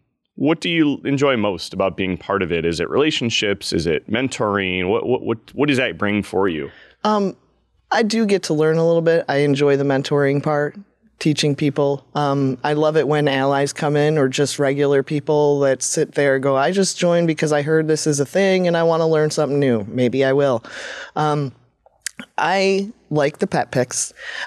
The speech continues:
Speaker 2: um, but that's not all it's about, right? Um, I love how we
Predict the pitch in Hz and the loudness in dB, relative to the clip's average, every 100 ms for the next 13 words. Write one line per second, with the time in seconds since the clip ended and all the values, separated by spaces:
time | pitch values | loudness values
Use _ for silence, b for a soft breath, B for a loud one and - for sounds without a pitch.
0 | - 156 151 147 147 139 135 _ - - | -4 0 2 0 -2 -4 -10 _ -8 -2
1 | 156 147 156 143 135 131 151 - 160 123 | -2 0 0 0 2 2 0 0 0 0
2 | 127 - 135 139 - B B B 151 151 | -4 -4 -4 -4 -6 B B B 0 0
3 | 151 - 156 156 156 160 165 156 190 185 | 0 -2 0 0 2 2 0 -2 -2 0
4 | 165 156 151 151 151 147 143 143 | 2 2 2 2 2 2 0 -2